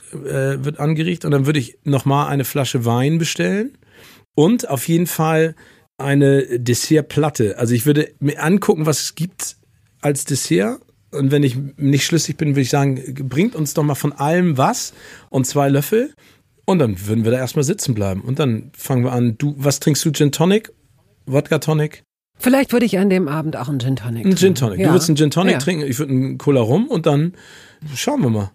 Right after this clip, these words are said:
Speaker 1: wie lange wir da sitzen bleiben. Das finde ich ja so schön, das ist, finde ich, an der europäischen Kultur so großartig, ne? In Amerika kennst du, kennst du das ja auch, dann sitzt du am Tisch, hast gerade gegessen, bist irgendwie so eingegroovt, hast Bock noch ein bisschen zu reden und dann kommt sie mit der, oder er,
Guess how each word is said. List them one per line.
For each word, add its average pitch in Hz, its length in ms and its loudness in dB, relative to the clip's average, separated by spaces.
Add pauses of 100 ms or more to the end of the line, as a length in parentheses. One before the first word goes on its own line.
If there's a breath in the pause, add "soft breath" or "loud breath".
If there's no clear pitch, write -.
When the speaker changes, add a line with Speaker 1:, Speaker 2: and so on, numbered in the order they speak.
(120)
Speaker 1:
wie 135 100 2
lange 135 200 2
wir 123 80 2
da 127 120 4
sitzen 147 280 -4
bleiben. 104 340 -6 (380 soft breath)
Das 160 160 2
finde 240 140 4
ich 175 40 0
ja 196 140 4
so 160 160 0
schön, 170 220 2
das 170 180 0
ist, 160 100 -2
finde 160 220 2
ich, 160 100 2
an 160 60 0
der 147 120 -2
europäischen 143 640 0
Kultur 135 340 -4
so 120 100 0
großartig, 117 560 -4
ne? 139 100 0
In 131 160 -6
Amerika 143 600 2 (220 loud breath)
kennst 143 300 -2
du, 135 460 0
kennst 135 280 -4
du 135 40 -2
das 123 120 -2
ja 143 120 -4
auch, 123 100 -4
dann 127 160 0
sitzt 135 240 -4
du 151 40 -2
am 127 120 0
Tisch, - 300 0 (260 loud breath)
hast 139 220 -2
gerade 143 240 0
gegessen, 147 440 2
bist 139 200 -2
irgendwie 139 260 0
so 131 280 4
eingegroovt, 147 840 2
hast 131 140 -4
Bock - 180 -6
noch 147 80 -2
ein 127 60 2
bisschen 123 180 -2
zu 120 140 -2
reden 170 340 0
und 135 120 -4
dann 131 160 2
kommt 147 200 -2
sie 135 220 -4
mit 123 180 0
der, 123 380 2
oder 113 160 -2
er, 131 260 0